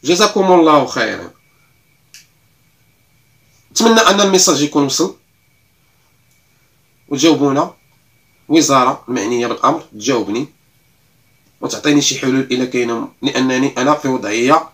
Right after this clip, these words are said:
جد مزريه بما معنى الكلمه. انا الصحه تقلبت حياتي راسا على عقب،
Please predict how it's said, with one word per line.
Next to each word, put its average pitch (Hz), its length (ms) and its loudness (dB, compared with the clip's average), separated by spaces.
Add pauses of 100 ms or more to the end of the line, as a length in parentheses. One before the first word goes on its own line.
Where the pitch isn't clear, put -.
(480)
جد 131 200 0
مزريه 113 640 0 (500)
بما 139 200 0
معنى 131 200 0
الكلمه. 120 320 -4
انا 120 120 -6
الصحه - 420 0
تقلبت 156 460 -6
حياتي 170 380 -6
راسا 165 220 -4
على 165 220 0
عقب، 139 400 -6